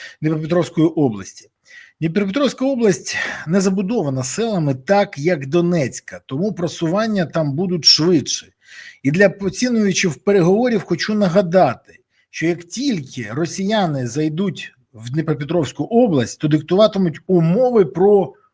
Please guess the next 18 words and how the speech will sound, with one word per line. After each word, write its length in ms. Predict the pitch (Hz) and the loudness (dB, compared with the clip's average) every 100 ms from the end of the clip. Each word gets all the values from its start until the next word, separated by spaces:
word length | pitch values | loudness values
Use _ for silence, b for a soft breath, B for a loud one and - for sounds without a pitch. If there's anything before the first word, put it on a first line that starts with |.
| _ _ _ | _ _ _
повну 600 | 208 240 170 113 104 98 _ _ _ | 4 8 6 4 -8 -14 _ _ _
передачу 640 | - 143 135 160 208 - 165 | -2 0 2 0 0 -2 0
її 380 | 139 131 165 180 - _ _ _ _ _ - | 2 2 0 -2 -10 _ _ _ _ _ -2
Російською 600 | 185 - 135 - - 170 | 0 0 -4 -6 -6 -6
Федерацією». 640 | - 151 113 87 - - _ B B B B B B _ _ _ _ | -6 -6 -6 -10 -18 -20 _ B B B B B B _ _ _ _
Ці 640 | - - 196 196 180 170 139 127 _ _ | -12 -4 0 2 2 0 -4 -10 _ _
слова 400 | - 175 208 196 | -10 -4 -2 -2
написані 460 | 135 180 - 165 | -4 -8 -8 -6
людиною, 640 | 156 156 202 226 196 170 | -6 -6 -6 -2 -2 0
яка 380 | 151 143 - 175 | 0 -2 0 0
відчуває, 640 | 143 151 - 165 170 165 139 | 0 -4 -4 -2 0 0 -2
що 280 | - 165 151 | 0 0 0
буде. 440 | 135 147 113 - - | -2 -4 -6 -10 -2
Так, 420 | 196 120 - _ b b b b b b - | 0 0 -4 _ b b b b b b -4
трохи 240 | 254 269 240 | 0 2 4
емоційно, 600 | 240 226 - 190 127 123 | 4 2 0 0 0 -2
але 200 | 139 165 | -2 -2
чесно. 680 | - - 214 151 120 98 | -2 0 2 2 0 -10